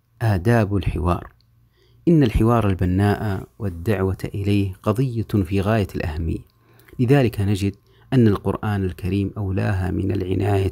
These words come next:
والحفاوة والرعاية الأمر العظيم،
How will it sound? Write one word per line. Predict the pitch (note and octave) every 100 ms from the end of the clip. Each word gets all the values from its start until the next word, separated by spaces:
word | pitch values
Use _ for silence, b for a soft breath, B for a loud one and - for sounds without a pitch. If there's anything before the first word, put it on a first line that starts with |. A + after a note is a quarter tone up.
| -
والحفاوة | F#2+ G#2 G2+ G#2 - A2 G#2+ G#2+ A#2 A2+ b b b b b
والرعاية | D#3+ C3 A#2 B2+ C3 A#2 A#2+
الأمر | A#2+ C3+ B2 G#2+
العظيم، | F2 F#2 G2+